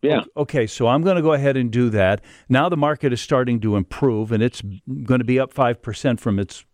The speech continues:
Speaker 2: its low, say, this week. I think you just said you have to be able to live with that too, right? That you might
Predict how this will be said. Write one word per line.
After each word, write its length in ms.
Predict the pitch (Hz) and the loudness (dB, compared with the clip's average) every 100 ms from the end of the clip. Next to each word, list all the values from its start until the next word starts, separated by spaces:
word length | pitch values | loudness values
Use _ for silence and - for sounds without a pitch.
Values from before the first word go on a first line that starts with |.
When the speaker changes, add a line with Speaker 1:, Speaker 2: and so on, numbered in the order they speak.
| _ _ | _ _
Speaker 2:
its 220 | 113 - | -4 0
low, 300 | 127 127 127 | 2 4 2
say, 320 | 117 - 117 | -2 -2 0
this 340 | 101 98 95 - | 0 -2 -2 -6
week. 460 | 98 113 87 - - _ _ _ - | 0 0 0 -6 -18 _ _ _ -6
I 60 | |
think 180 | 101 135 | -2 0
you 120 | 127 110 | -2 -2
just 340 | 98 135 - | -2 -2 -2
said 320 | - 123 117 - - - - | -2 0 -2 -8 -20 -20 -14
you 220 | - 127 | 0 2
have 200 | 120 139 - | 2 0 -2
to 80 | |
be 140 | 117 123 | -2 0
able 160 | 113 104 | 0 -2
to 100 | 92 | -2
live 300 | 107 117 98 | 0 2 0
with 180 | 98 | 0
that 300 | - 120 85 - - | 0 0 0 -8 -18
too, 400 | - 139 85 73 | -2 0 0 -4
right? 320 | 90 95 113 | -2 0 0
That 140 | 120 113 | 0 2
you 140 | 113 | 2
might 380 | 107 110 110 | 2 2 0